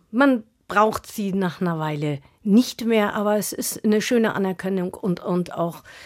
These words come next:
auch, auch für junge Leute, die sollten vor allen Dingen Preise bekommen, weil, weil das ist eine Bestärkung und es ist, ähm, also es ist ja sch-, schwerer geworden.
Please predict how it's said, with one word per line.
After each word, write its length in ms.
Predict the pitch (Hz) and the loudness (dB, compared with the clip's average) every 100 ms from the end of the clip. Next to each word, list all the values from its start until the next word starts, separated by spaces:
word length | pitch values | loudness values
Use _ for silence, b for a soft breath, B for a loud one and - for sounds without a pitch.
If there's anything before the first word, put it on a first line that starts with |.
| B _ | B _
auch, 260 | 185 170 - - | -4 -4 -10 -4
auch 120 | 226 | -4
für 200 | - - | -2 2
junge 300 | 226 247 285 | 4 6 4
Leute, 320 | 185 151 160 165 | 4 0 -6 -4
die 160 | 233 | 0
sollten 300 | 214 165 - | 0 -2 -4
vor 160 | - - | -6 -4
allen 80 | 180 | -2
Dingen 140 | 175 | -4
Preise 360 | 170 180 170 170 | -4 -4 -4 -6
bekommen, 400 | 165 190 175 165 | -8 -8 -6 -6
weil, 240 | 170 175 B B B | -6 -8 B B B
weil 340 | - 175 175 175 | -6 -4 -2 -2
das 280 | 185 175 - | -4 -6 -8
ist 220 | - - | -8 -6
eine 200 | 226 226 | -2 -2
Bestärkung 680 | 220 - 247 240 220 170 147 | -2 -4 -2 -2 -2 -6 -4
und 120 | 202 | -6
es 120 | 175 | -6
ist, 280 | - - - | -8 -10 -8
ähm, 440 | 196 190 185 180 - _ _ _ - | -4 -2 -2 -4 -10 _ _ _ -4
also 260 | 214 202 | -2 -2
es 160 | 185 - | -4 -8
ist 320 | 285 - - | -10 -10 -4
ja 180 | 226 208 | -2 0
sch-, 280 | - - - | -4 -10 -12
schwerer 520 | - 214 254 220 165 - | -2 4 6 4 0 -6
geworden. 580 | - 180 165 151 - 117 | -6 -2 2 2 0 -8